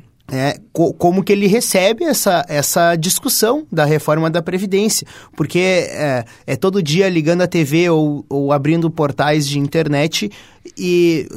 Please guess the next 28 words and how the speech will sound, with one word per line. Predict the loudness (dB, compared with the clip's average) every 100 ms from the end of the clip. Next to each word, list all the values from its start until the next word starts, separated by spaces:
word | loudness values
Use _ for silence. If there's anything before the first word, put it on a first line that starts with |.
| -16 _
tem | 0
sempre | 2 0 2
o | 0
aspecto | 0 -2 -2 -6
político, | -2 0 0 0 -2 -4
né? | 0 0
Às | 2
vezes | 0 0
tem | 0 2
um | 2 2
"entenda | 2 2 2 2 2
a |
reforma | 0 -2 -2 0 -2
da | -2
Previdência". | -2 -2 0 0 0 -6 -18 -20 -6
Aí | 0 2
ele | 2 0
começa | -2 0 0 0 0
a |
ler | 2 2 2
um | 2
monte | 0 -2 -2
de | 2
número, | 4 4 2
um | 0
monte | 0 -2
de | -6
conta | -2 -2 0 -6